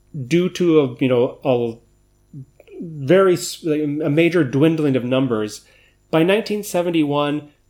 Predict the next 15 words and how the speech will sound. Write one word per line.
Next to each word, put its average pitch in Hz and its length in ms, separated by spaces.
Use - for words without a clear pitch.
the 151 340
Red 175 220
Army 165 260
faction 139 440
had 135 240
called 165 420
him 135 220
back. - 560
Um, 110 460
and 147 280
so 170 80
Igarashi, 160 580
the 143 100
historian, 143 500
I, 123 180